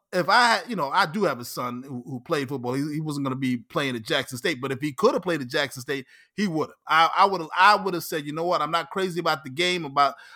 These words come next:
about you risking your body and your head for this, but if you wanna play, you play for that guy. That's the guy you wanna play for."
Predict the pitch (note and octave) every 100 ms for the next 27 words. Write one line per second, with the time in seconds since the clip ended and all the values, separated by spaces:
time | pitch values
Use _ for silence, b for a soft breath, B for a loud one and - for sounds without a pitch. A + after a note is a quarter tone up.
0 | - C#3+ D3+ C#3+ D#3+ D3 E3+ - D3+ C3+
1 | C3+ E3+ E3+ D#3+ D3 C3+ B2+ B2+ E3 F#3
2 | - F3 F3 E3 - b b b C3+ C#3
3 | C3 - - A2+ C3 E3+ E3+ - F#3 E3+
4 | D3 C3 _ D#3 C#3 D3+ B2+ B2 A#2+ F#2+
5 | - - _ _ _ _ _ B2+ - -
6 | D3 C#3 C3 C3+ B2 A2+ - A2 F#2+ D2